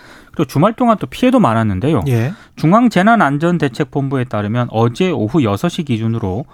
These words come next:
Speaker 1: 농작물 침수 그리고 낙과로 인한 피해 면적이 삼만 오천삼백구십이 헥타르, 서울 면적의 절반이 넘는 그런 면적입니다. 그리고 가축이 총 팔십칠만 천 마리 정도 폐사했고요.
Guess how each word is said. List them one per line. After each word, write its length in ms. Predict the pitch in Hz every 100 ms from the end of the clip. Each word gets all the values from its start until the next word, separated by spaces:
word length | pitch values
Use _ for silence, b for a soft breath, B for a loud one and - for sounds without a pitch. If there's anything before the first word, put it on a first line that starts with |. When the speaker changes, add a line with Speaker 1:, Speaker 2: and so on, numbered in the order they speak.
| b b -
Speaker 1:
농작물 560 | 123 208 220 220 185
침수 460 | 151 - 123 110 95
그리고 240 | 107 123
낙과로 460 | 101 107 - 190 175
인한 240 | 135 131
피해 260 | 127 - 170
면적이 580 | 131 107 95 101 113 80 b b b b
삼만 420 | - 254 262 170
오천삼백구십이 1200 | 120 - 170 156 151 143 127 143 127 131 135 143
헥타르, 480 | 127 - 107 98 85
서울 260 | - 202
면적의 680 | 208 123 113 117 110 147 147 -
절반이 420 | 127 123 185 165
넘는 280 | 101 104 95
그런 180 | 104 98
면적입니다. 680 | 92 92 92 85 82 87 - B B B B B
그리고 260 | 165 190
가축이 480 | - 160 - 247 214
총 220 | - 208
팔십칠만 680 | - 247 - - - 208 202
천 180 | - 262
마리 460 | 269 254 254 226
정도 240 | 156 123 104
폐사했고요. 720 | - 131 120 - 165 120